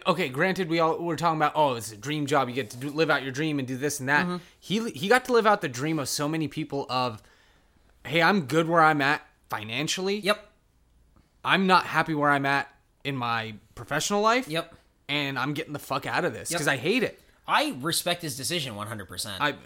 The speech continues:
Speaker 1: I,
Speaker 2: I, there,
Speaker 1: me
Speaker 2: there,
Speaker 1: too.
Speaker 2: there's not a part of me that goes like, "You're a fucking dick for leaving," 'cause I think what he did was, like, brave as fuck.
Speaker 1: Mm-hmm.
Speaker 2: I don't know a lo-, I know a lot of people who stay at their shitty jobs.
Speaker 1: Yeah.
Speaker 2: He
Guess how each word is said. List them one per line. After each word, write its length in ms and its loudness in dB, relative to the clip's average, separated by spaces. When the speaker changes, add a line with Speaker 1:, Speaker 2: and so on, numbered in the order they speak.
Speaker 1:
I, 120 -8
Speaker 2:
I, 120 2
there, 180 2
Speaker 1:
me 120 0
Speaker 2:
there, 180 6
Speaker 1:
too. 60 -2
Speaker 2:
there's 180 2
not 160 6
a 60 2
part 260 2
of 80 0
me 320 -2
that 240 -4
goes 300 2
like, 280 -4
"You're 140 0
a 40 -2
fucking 380 0
dick 240 0
for 160 -8
leaving," 400 -10
'cause 180 -4
I 80 2
think 240 -6
what 140 -6
he 160 -6
did 240 -4
was, 300 -6
like, 300 -6
brave 420 -6
as 140 -4
fuck. 480 -6
Speaker 1:
Mm-hmm. 240 -2
Speaker 2:
I 120 0
don't 80 -2
know 80 2
a 20 4
lo-, 220 2
I 80 2
know 120 0
a 60 2
lot 140 6
of 40 -4
people 220 -4
who 160 0
stay 380 2
at 120 -2
their 140 -4
shitty 480 -2
jobs. 540 -2
Speaker 1:
Yeah. 220 4
Speaker 2:
He 420 -4